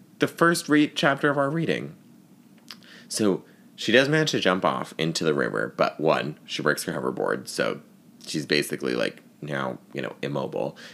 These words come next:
and two, she's separated from everyone, and again, it's his fault. So I will say,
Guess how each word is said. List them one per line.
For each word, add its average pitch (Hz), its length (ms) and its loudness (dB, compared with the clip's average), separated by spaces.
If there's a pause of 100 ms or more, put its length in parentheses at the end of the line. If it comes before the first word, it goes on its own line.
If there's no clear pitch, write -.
(140)
and 80 240 0
two, 76 480 2
she's - 540 -4
separated 78 500 -2
from - 120 -2
everyone, 65 540 -4 (240)
and 80 300 0 (180)
again, - 300 -6 (140)
it's - 180 -4
his - 180 -2
fault. - 360 -4 (240)
So - 340 -2 (920)
I 69 380 0
will 71 180 2
say, 57 360 -4